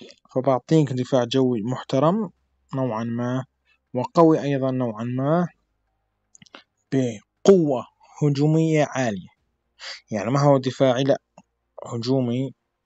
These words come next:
بسبب المدفع والصواريخ الموجودة فيه. بالنسبة للطرادين، بإمكانك تختار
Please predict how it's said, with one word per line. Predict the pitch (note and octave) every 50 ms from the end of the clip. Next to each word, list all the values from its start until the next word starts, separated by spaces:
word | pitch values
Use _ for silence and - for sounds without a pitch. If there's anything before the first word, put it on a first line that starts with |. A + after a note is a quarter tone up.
| _ -
بسبب | A2+ - - C3 B2+ B2 A#2+ G#2+
المدفع | A#2 A#2+ B2+ C3+ C#3+ C3+ - - - C3+ C3 B2+ - _ -
والصواريخ | A#2 A2 - - A#2 A#2 A#2 B2 A#2+ A2 - -
الموجودة | A2 G#2+ G#2+ G#2+ G#2 - A2+ A2 G#2 A2 G#2 G#2 - _ _ _
فيه. | - - F#2 - _ _ _ _ - - - - - - - _ D#3+
بالنسبة | D3+ D3 F3 F3 F3 D#3+ - - E3
للطرادين، | D#3+ D3+ - D#3+ D3 C#3 C3+ A#2+ G#2+ G#2+ G2 F#2+ F#2 A#2+ B2
بإمكانك | C#3+ D3 D3 - - D#3 D3 C3+ C3 - -
تختار | C#3+ - - - D3 C3 A2+